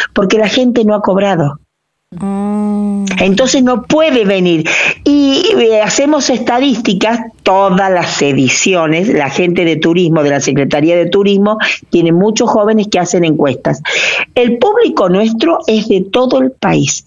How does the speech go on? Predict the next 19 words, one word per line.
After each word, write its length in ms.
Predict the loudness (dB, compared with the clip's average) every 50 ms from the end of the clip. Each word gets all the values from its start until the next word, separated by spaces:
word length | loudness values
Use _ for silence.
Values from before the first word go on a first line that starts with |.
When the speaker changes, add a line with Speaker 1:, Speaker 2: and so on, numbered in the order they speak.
| _ -2
Speaker 1:
es 140 | 0 2 2
de 120 | 2 0 0
todas 320 | 0 0 0 2 2 0
las 140 | 0 0 -2
provincias. 560 | -2 0 0 2 2 2 0 0 0 0 2
Viene 200 | 2 2 2 2
muchísima 540 | 2 2 0 0 -2 -2 0 0 0 0 0
gente 340 | 0 0 0 0 0 0 0
de 100 | 2 2
la 140 | 0 0 0
provincia 500 | 0 0 2 2 2 0 0 0 0 0
de 80 | 2
Buenos 340 | 2 2 2 0 0 0 -2 -2
Aires, 420 | 0 0 2 2 2 0 -2 -2 -4 -6 -4 -4 -4 -2
del 300 | 0 0 2 2 2 0
sur, 480 | 0 0 0 0 2 2 2 2 2 0
del 340 | 0 2 2 2 2 2 2
norte. 600 | 2 2 0 0 -2 -4 -4 -2 -2 -2 -4 -6 _ _ _ _ _ -12 -8 -6 -4 -2
Entonces, 480 | 0 0 2 2 2 2 0 0 -2